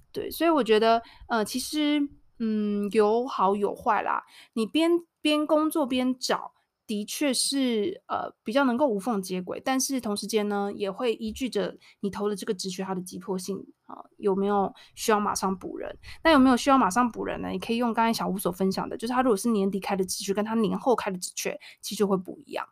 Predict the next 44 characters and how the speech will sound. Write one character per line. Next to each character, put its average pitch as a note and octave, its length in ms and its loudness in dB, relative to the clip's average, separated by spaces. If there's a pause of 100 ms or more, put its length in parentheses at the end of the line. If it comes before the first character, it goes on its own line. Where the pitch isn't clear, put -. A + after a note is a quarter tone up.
(640)
再 F4+ 120 10
来 C#4+ 80 8
就 C#4 100 -2
是 D4 100 0
边 C#4+ 300 2
工 C#4 240 4
作 C4+ 240 2
呢， G#3 260 2 (160)
边 C4+ 280 2
找 - 240 0
工 F#3+ 260 -2
作 F#3+ 240 0
这 G3+ 80 -8
件 G#3+ 160 -2
事 G3+ 100 -8
情 F#3 140 -6
是 G#3+ 140 -6
蛮 F3+ 360 -6
累 F#3 200 -4
的， - 200 -16 (360)
因 D4 120 0
为 E4 80 4
你 B3 140 2
所 G#3 340 2
有 B3+ 160 2
的 F#3+ 520 -4
工 B3 200 0
作 B3+ 120 -2
你 F3 100 -2
还 E3+ 140 -8
是 F3 100 -6
要 F#3+ 140 0
做， G3 180 -4
那 G#3+ 80 -4
你 G#3 80 0
下 G#3 220 -2
班 G3 120 0
后 G#3 200 0
你 G3 80 -2
可 F#3+ 100 -6
能 F#3 100 -2
要 G3 120 0
忙 F#3 200 0
着 G3+ 240 0